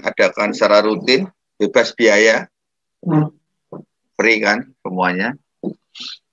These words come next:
Sampai dengan bulan September, Mas Herdi. Saya mohon waktunya Mas Herdi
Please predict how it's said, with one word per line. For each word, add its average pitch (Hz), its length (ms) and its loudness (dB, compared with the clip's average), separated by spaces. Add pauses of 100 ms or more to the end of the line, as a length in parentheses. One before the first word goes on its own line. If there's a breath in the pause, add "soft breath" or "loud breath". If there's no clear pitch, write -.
(140)
Sampai 95 320 0
dengan 98 240 0
bulan 98 240 2
September, 98 560 0 (240)
Mas - 160 -8
Herdi. 90 320 0 (1400)
Saya 107 160 2
mohon 117 480 2
waktunya 113 400 0
Mas 113 160 0
Herdi 123 480 2